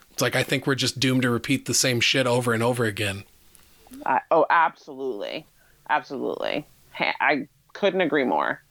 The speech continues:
Speaker 2: I mean, it's just so many people have blinders on, and so many people are unwilling to step outside their com-,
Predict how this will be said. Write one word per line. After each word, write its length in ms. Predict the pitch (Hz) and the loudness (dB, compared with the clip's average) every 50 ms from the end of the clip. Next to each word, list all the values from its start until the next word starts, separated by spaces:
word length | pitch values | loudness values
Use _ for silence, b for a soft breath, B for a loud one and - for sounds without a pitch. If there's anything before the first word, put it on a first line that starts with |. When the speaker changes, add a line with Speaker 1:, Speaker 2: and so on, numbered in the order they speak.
| _ _ _ _ _ - | _ _ _ _ _ -2
Speaker 2:
I 80 | 147 156 | 0 2
mean, 120 | 156 151 | 2 2
it's 140 | 143 139 - | 2 0 0
just 300 | - 165 156 - - - | -2 -2 -4 -4 -2 2
so 120 | 202 180 | 2 2
many 180 | 190 208 202 190 | 4 2 2 2
people 260 | - 185 - - 175 | 2 0 0 2 0
have 180 | 165 170 143 135 | 0 0 -2 0
blinders 480 | 143 135 127 127 131 139 160 175 185 | 0 2 2 4 4 4 2 4 4
on, 480 | 220 214 220 226 233 247 262 269 277 294 - - b b b b b b b b - | 4 4 4 4 4 4 2 2 2 0 -4 -10 b b b b b b b b -2
and 120 | 165 165 | 0 0
so 140 | - 202 175 | 2 2 2
many 180 | 175 165 165 | 4 2 2
people 300 | 160 - 180 160 - 165 | 2 2 0 2 4 4
are 140 | 156 151 - - | 2 2 2 2
unwilling 600 | 143 160 160 165 170 160 165 160 165 160 160 165 156 | 0 2 2 2 2 2 4 4 4 4 2 2 0
to 180 | - - 156 | 0 -2 -2
step 280 | 143 - - - 156 - | -2 -2 0 0 2 2
outside 600 | 156 135 - - - - 131 127 131 143 139 143 | 2 0 -2 -2 -2 0 2 2 2 0 0 -2
their 160 | 139 113 101 - | -2 -2 -2 -2
com-, 240 | - - 214 180 | -2 -4 -4 -2